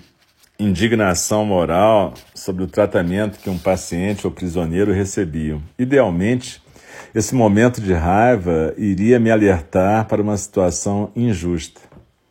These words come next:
Mas, habitualmente, o que eu via é que ficar presa nessa indignação moral não era saudável.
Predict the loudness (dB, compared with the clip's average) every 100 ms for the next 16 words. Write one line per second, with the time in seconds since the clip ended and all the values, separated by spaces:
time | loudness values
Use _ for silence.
0 | _ _ -20 _ _ _ -20 _ _ _
1 | _ -2 0 2 -2 -8 _ _ _ _
2 | -2 0 2 2 4 4 2 -2 0 2
3 | 2 0 2 4 4 2 -4 -2 -2 -2
4 | -6 -2 0 0 -2 -2 0 0 2 6
5 | 6 4 2 0 -2 -2 -2 -2 -2 -2
6 | -2 -4 -2 -2 0 2 2 2 2 0
7 | 2 0 2 0 0 -4